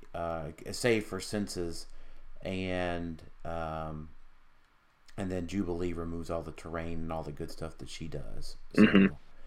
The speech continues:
Speaker 2: Which in
Speaker 1: um,
Speaker 2: one of my matches was against a non-theme using Molecule Man, and they probably had fifteen squares of, maybe twelve squares of barrier, and she just went over and erased it all.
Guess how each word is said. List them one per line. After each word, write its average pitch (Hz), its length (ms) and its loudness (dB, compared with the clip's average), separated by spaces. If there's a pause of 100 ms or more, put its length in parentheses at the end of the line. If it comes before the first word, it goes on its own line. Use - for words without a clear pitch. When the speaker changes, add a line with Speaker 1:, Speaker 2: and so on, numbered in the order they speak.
(300)
Speaker 2:
Which 117 240 12
in 107 80 12
Speaker 1:
um, 107 60 12
Speaker 2:
one 131 120 12
of 127 60 12
my 107 140 12
matches 98 420 8
was 98 160 6
against 104 400 8
a 101 40 6
non-theme 98 720 8
using 98 540 6 (180)
Molecule 101 420 8
Man, 98 340 0 (720)
and 95 460 6
they 101 140 4
probably 98 340 2
had 95 320 2 (160)
fifteen 107 480 2
squares 98 480 4
of, 95 140 -2 (200)
maybe 101 320 8
twelve 98 300 10
squares 98 240 8
of 95 100 6
barrier, 98 440 8
and 98 180 0
she 101 100 8
just 95 200 8
went 101 100 10
over 98 300 12
and 98 180 8 (420)
erased 98 360 10
it 98 80 12
all. 98 260 8